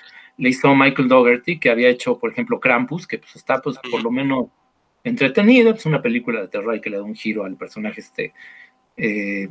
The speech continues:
Speaker 1: la versión malvada de Santa Claus, que es, bueno, muy propia del folclore europeo. Pero, pues, no, este, la verdad, este, uno podía esperar a lo mejor algo mejor, pero no, este,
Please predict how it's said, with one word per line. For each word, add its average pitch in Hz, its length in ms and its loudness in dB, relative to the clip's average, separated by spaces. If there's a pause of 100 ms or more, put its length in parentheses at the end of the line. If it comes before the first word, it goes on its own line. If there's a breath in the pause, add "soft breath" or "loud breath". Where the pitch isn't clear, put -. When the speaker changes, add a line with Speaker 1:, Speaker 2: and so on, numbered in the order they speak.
(100)
Speaker 1:
la 113 100 4
versión 127 340 4
malvada 117 540 4
de 92 140 -2
Santa 110 300 -6
Claus, 131 340 0
que - 100 -10
es, - 120 -20 (100)
bueno, 104 160 -12
muy 110 300 -2
propia 120 280 -2
del - 80 -4
folclore 110 320 -2
europeo. 117 440 2 (680 loud breath)
Pero, 139 280 4
pues, 143 160 6
no, 190 240 6
este, 135 220 -2
la 113 120 -4
verdad, 131 380 2
este, 131 320 -2
uno 139 180 0
podía 123 180 2
esperar 123 220 2
a 123 40 0
lo 120 60 -2
mejor 123 200 2
algo 127 220 2
mejor, 117 480 -2
pero 113 220 0
no, 127 280 0
este, 101 680 -6